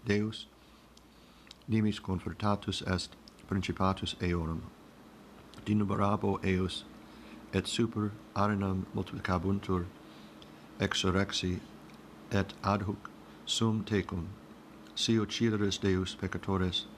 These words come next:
viri sanguinum declinate a me, quia dicitis in cogitatione accipiet in vanitate civitatis tua. Nonne qui oderent te, Domine, oderum, et super inimicos tuos tebescabam.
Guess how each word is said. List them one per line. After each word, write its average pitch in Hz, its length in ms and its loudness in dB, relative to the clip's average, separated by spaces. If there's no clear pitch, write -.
viri 107 220 4
sanguinum 98 640 2
declinate 95 680 0
a 90 60 2
me, 87 240 -2
quia 107 240 4
dicitis 98 600 0
in 90 140 -2
cogitatione 95 960 2
accipiet 104 580 0
in 90 140 2
vanitate 95 600 2
civitatis 95 720 0
tua. 82 340 -2
Nonne 107 300 4
qui 104 340 2
oderent 101 460 2
te, 101 160 4
Domine, 92 480 4
oderum, 87 440 2
et 95 140 0
super 113 380 2
inimicos 101 640 2
tuos 95 520 2
tebescabam. 90 680 0